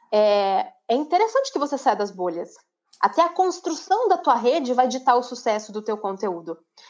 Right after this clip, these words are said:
Então, uma rede mais aberta, com pessoas de perfis mais variados, por exemplo, sou de marketing, vou ter só pessoas de marketing, vou ficar numa bolha. Se eu pulverizo um pouco essa distribuição de pessoas,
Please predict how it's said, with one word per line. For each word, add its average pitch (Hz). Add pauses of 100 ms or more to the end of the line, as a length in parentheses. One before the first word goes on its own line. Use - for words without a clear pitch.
Então, 247
uma 285
rede 339
mais 277
aberta, 233
com 233
pessoas 254
de 226
perfis 233
mais 214
variados, 190 (120)
por 240
exemplo, 185 (600)
sou 320
de 277
marketing, 294
vou 269 (300)
ter 269
só 285
pessoas 269
de 208
marketing, 214 (140)
vou 202
ficar 226
numa 240
bolha. 185 (520)
Se -
eu 330
pulverizo 311
um 233
pouco 247 (360)
essa 202
distribuição 208
de 233
pessoas, 196